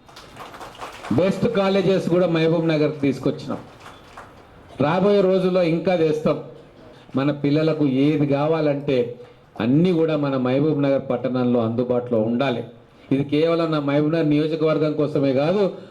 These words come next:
మొత్తం ఉమ్మడి జిల్లాలో ఉన్న మన పాలమూరు బిడ్డలందరి కోసం కూడా ఉపయోగపడేటట్టుగా మేమందరం కూడా గౌరవ ముఖ్యమంత్రి గారితో కలిసి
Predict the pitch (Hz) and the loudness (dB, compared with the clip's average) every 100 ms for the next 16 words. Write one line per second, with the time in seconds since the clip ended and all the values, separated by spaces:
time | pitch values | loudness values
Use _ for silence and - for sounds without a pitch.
0 | - 120 131 - 180 175 156 147 165 151 | -8 -2 -2 -2 -2 0 0 0 -2 0
1 | 147 151 151 147 139 139 131 135 131 117 | 0 2 2 0 0 -2 -2 -2 -2 -6
2 | - - 127 143 156 147 143 131 131 143 | -12 -8 -4 -2 0 0 0 0 0 0
3 | 131 127 139 170 196 190 160 - 139 135 | -2 -2 0 2 0 0 0 0 0 0
4 | 135 127 123 139 135 123 120 127 - 139 | 2 0 0 0 0 -2 -2 -4 -2 0
5 | 190 247 - - - _ 131 127 123 127 | 0 -2 -8 -20 -20 _ 0 0 0 0
6 | 151 143 127 123 123 113 104 - - 113 | 0 0 0 0 0 -2 -4 -10 -14 -2
7 | 120 139 143 131 117 139 139 127 123 123 | 0 2 2 0 -2 -2 -2 0 0 0
8 | - 117 113 117 117 175 | 0 0 0 -2 -2 -2